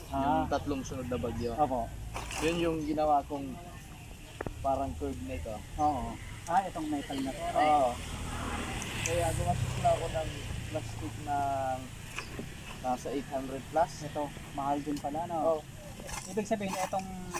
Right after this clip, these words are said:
Speaker 1: nakikita namin ngayon, worth eight hundred plus yan.
Speaker 2: Ah,
Speaker 1: Yung
Speaker 2: hindi,
Speaker 1: plastic.
Speaker 2: yung mga, ano, yung butong.
Speaker 1: Oo. Ito, mga kawayan naman.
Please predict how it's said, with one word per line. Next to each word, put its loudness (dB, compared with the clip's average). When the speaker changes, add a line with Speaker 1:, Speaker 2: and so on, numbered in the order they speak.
Speaker 1:
nakikita -4
namin 2
ngayon, 0
worth 2
eight 0
hundred 0
plus -2
yan. 0
Speaker 2:
Ah, 6
Speaker 1:
Yung 2
Speaker 2:
hindi, 4
Speaker 1:
plastic. 2
Speaker 2:
yung 2
mga, 6
ano, 2
yung -2
butong. 2
Speaker 1:
Oo. 2
Ito, 2
mga 8
kawayan 6
naman. 0